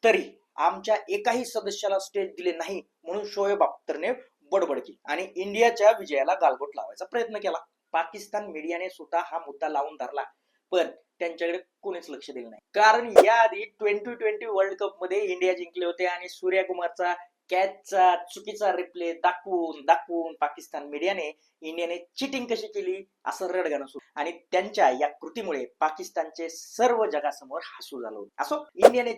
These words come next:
चॅम्पियन्स ट्रॉफी जिंकून आपण किंग असल्याचं सिद्ध केलंय आणि पाकिस्तान सतत त्यांच्या कृतीतून स्वतःच हसू करून घेत असल्याचं दिसून येतंय.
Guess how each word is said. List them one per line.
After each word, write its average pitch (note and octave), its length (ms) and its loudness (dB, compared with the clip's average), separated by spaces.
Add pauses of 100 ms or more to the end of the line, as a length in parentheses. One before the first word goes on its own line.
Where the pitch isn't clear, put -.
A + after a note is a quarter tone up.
चॅम्पियन्स G#3 380 -2
ट्रॉफी G#3 260 -6
जिंकून F#3 300 -6
आपण F3+ 320 -6 (200)
किंग A3+ 220 -2
असल्याचं E3 380 0
सिद्ध - 240 -18
केलंय C3 280 -8 (560)
आणि D3 120 -6 (160)
पाकिस्तान F#3+ 540 2
सतत A3+ 600 -2
त्यांच्या F3 340 -2 (140)
कृतीतून D#3 540 -6
स्वतःच F3+ 720 0
हसू D3 180 -16
करून D3 280 -10
घेत B2+ 180 -12
असल्याचं B2+ 360 -12
दिसून E3+ 240 -16
येतंय. - 220 -20